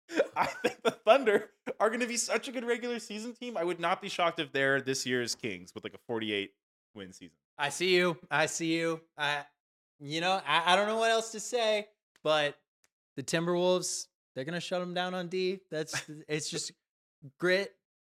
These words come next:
Speaker 2: grit, grind, hard defense. That's, that's what us over in Minnesota are all about.
Speaker 1: I think we need to make a bet on the first regular season game.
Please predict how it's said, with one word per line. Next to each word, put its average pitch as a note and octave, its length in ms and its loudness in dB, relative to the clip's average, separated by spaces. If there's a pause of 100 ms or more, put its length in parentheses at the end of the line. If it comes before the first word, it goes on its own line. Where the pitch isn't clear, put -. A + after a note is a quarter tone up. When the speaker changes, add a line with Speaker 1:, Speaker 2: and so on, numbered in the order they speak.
(160)
Speaker 2:
grit, E3+ 360 -4
grind, F3 520 -2 (120)
hard F3 220 0
defense. F3+ 560 -4
That's, D#3 280 -6
that's D#3 220 -4
what D#3+ 120 6
us D#3 260 4 (220)
over D3 220 6
in D3 80 0
Minnesota C#3 460 0
are B2 100 0
all A#2 160 0
about. A2 320 -6 (140)
Speaker 1:
I D3 80 2
think A3+ 240 -6
we A3+ 80 -4
need A3 100 -2
to G3+ 60 -4
make F#3+ 140 -4
a C#3+ 40 -8
bet C3+ 300 4
on B2+ 140 -2
the A#2+ 120 -6
first B2+ 380 -4
regular A#2 260 -2
season G#2 300 -12
game. E2 160 -16